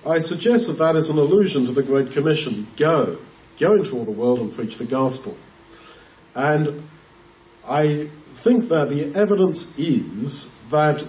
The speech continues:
the, the, the trading, the multiplication of the riches of Christ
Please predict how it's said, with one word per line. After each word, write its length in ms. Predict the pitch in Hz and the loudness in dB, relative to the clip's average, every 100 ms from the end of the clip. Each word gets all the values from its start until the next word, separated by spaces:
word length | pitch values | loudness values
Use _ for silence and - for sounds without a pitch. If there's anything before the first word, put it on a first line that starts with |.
| 127 | -4
the, 300 | 151 156 143 - - - - - | 0 0 -2 -6 -14 -20 -18 -2
the, 140 | 160 | 0
the 200 | - 156 - | 2 0 -2
trading, 800 | - - 226 240 - - - - | -6 0 2 4 2 -2 -4 -6
the 280 | 170 165 165 | -4 0 0
multiplication 1500 | 165 175 165 160 - 151 139 - 233 233 - - - - 139 139 - - - - | 2 0 0 -4 -4 -4 -6 -4 0 0 0 -6 -8 -10 -14 -14 -18 -20 -20 -4
of 260 | 143 147 - | 2 2 2
the 140 | 143 | 2
riches 520 | 131 233 - 208 - | 4 2 2 2 2
of 200 | 127 120 | -2 -6
Christ 640 | - - - - - - | -8 -8 -8 -10 -10 -10